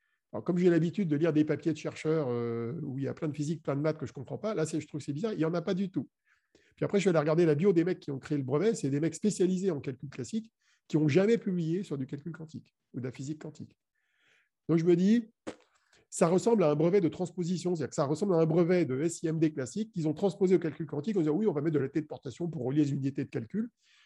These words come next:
Je ne suis pas sûr qu'ils aient compris tous les enjeux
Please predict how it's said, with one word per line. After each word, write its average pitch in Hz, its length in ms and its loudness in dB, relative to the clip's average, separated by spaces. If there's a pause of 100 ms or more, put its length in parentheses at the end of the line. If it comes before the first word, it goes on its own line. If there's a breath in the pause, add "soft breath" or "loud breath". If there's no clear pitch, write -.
(180 soft breath)
Je - 60 -18
ne - 20 -16
suis 156 80 -4
pas 202 120 2
sûr 247 160 0
qu'ils 190 160 2
aient 190 80 2
compris 185 440 -6
tous - 120 -12
les 180 180 0
enjeux 170 500 0